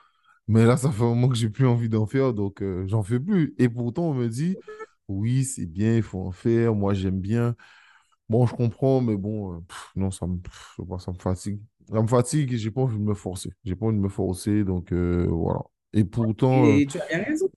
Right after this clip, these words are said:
Speaker 1: <clears throat> non, mais totalement. Et pourtant, les réels me prennent, euh, beaucoup moins de temps à faire que les podcasts d'actualité qui me prennent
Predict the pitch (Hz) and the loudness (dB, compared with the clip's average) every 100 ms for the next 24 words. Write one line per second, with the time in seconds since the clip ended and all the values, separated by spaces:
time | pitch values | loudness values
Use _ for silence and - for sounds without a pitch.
0 | _ _ _ _ - 147 120 - - 127 | _ _ _ _ -12 -8 -8 -8 0 2
1 | 208 190 180 170 170 180 170 135 143 175 | 4 4 4 2 2 2 0 0 -2 0
2 | 151 127 117 127 135 131 - 120 117 107 | 0 0 0 -2 -2 -4 -6 -6 -4 -2
3 | 95 104 117 123 120 113 107 123 104 98 | -2 -2 -4 -2 -2 -2 -2 -4 -6 -4
4 | 110 110 104 95 92 92 - - - _ | -4 -4 -2 0 0 -2 -6 -20 -20 _
5 | - 98 101 98 107 92 95 - 95 92 | -4 -2 0 2 0 2 -2 -2 -2 -2
6 | 117 107 90 87 - 87 | -4 -6 -4 -6 -6 -8